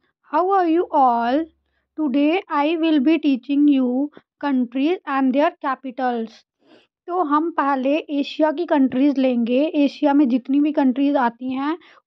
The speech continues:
उसकी, अ, कैपिटल्स हम पहले पढ़ेंगे। पहले तो हम पढ़ेंगे साउथ एशिया की कंट्रीज और उसकी कैपिटल्स।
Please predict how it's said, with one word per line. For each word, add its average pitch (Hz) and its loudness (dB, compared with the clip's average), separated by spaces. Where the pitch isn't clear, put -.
उसकी, 302 -6
अ, 277 0
कैपिटल्स 277 -4
हम 285 -4
पहले 262 0
पढ़ेंगे। 240 0
पहले 254 0
तो 302 0
हम 285 2
पढ़ेंगे 277 2
साउथ 294 -2
एशिया 269 0
की 285 -6
कंट्रीज 277 0
और 285 2
उसकी 359 -4
कैपिटल्स। 247 -8